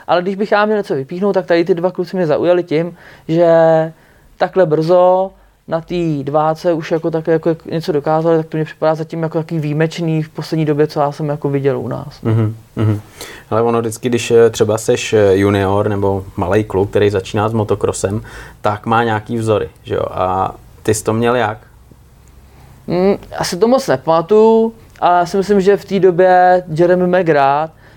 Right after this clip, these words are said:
Speaker 1: že se mi strašně líbila ta jeho, ta helma, ta legendární, to Moto šest, nebo já nevím, co to bylo, takže to jsme asi chtěli všichni jako vypadat a
Speaker 2: Mhm.
Speaker 1: jako Amerika, tady,
Speaker 2: No, no.
Speaker 1: když jsme pak jako viděli nějaký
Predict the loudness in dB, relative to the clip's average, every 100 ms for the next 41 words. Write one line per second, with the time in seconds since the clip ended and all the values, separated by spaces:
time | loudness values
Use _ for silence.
0 | -12 -4 2 4 4 4 4 2 0 -2
1 | -2 -2 -2 -2 -2 2 2 2 2 2
2 | 0 0 -2 0 0 0 0 0 2 2
3 | 0 -2 -4 -2 -4 0 0 -2 -6 -2
4 | -2 -2 -4 -4 0 2 2 -2 -12 -20
5 | -20 -20 -6 -6 -4 -4 -4 0 -2 -2
6 | -4 -2 -2 -2 -2 0 0 -2 -2 -2
7 | 0 2 4 2 0 -4 -8 -10 -8 -4
8 | -2 0 0 -2 -10 _ -2 0 0 2
9 | 2 4 2 -2 -4 -6 -8 -10 -16 -14
10 | -12 -2 -2 -2 -6 -6 -4 0 0 2
11 | 0 -2 -4 -6 -4 -6 -6